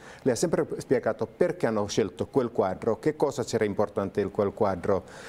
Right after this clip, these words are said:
quali erano i suoi preferiti e perché erano i suoi preferiti.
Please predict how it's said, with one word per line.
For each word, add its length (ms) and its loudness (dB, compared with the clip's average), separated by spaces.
quali 220 2
erano 200 2
i 20 -2
suoi 180 0
preferiti 580 0
e 140 0
perché 420 0
erano 220 0
i 40 -4
suoi 120 -2
preferiti. 680 -4